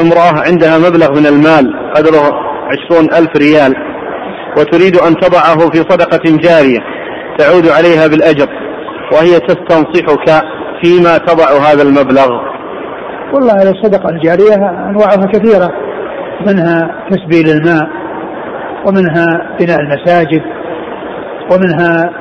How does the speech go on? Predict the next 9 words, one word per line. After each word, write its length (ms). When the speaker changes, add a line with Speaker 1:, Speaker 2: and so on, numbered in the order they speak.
Speaker 2:
يعني 320
ال-، 400
بناء 360
الأربطة 580
التي، 460
آه، 640
يستفيد 520
منها 320
الفقراء 640